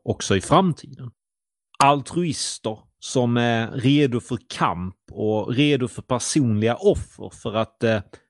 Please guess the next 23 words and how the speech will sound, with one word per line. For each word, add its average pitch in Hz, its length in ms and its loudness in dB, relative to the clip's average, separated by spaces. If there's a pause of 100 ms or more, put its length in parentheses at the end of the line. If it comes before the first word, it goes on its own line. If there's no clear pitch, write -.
(140)
plikten 135 480 0
kräver 185 560 -4
det. - 100 -14 (680)
För 147 140 0
att 147 260 0 (140)
det 139 60 0
helt 156 280 2
enkelt 160 240 -2
inte 143 200 2
ligger 120 500 0
i 120 60 2
en 131 280 4
nordbos 123 720 0
natur 117 640 0
att - 240 0 (560)
vända 139 520 4
andra 123 360 -2
kinden 123 440 0
till 107 300 -2
och 104 80 2
hoppas 110 480 0
att 110 120 -2
någon 117 280 2